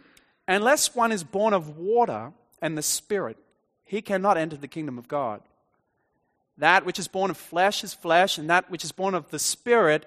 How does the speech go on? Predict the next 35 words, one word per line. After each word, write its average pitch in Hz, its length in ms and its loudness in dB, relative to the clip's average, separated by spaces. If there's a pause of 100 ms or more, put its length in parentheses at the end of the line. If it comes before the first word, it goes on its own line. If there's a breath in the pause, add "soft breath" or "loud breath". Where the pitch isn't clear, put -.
is 139 440 -4 (100)
spirit." 165 500 -14 (1300)
You 156 80 -8
know, 143 40 -8
Jesus' 170 480 -2
words 160 280 2
here 165 200 -2
to 147 340 -6
our 151 160 -2
modern 156 320 -2
ears 151 600 -4 (360)
are 135 300 -4 (200)
a - 20 -18
little 160 180 -16
bit - 180 -10
puzzling. 170 520 -8 (1300)
What 160 240 0
does 294 140 -6
this - 160 -6
all 240 120 -4
mean? 214 280 -10 (1600)
Yeah, 180 140 -2
he's 185 140 -2
speaking 240 460 0
in 226 80 -2
a 185 120 2
language 180 800 0 (120)
and 151 200 -6
in 175 120 -8
a 160 60 -8
way 160 520 0
that 135 220 -6
would 160 160 -12
have 143 100 -18
been 151 240 -8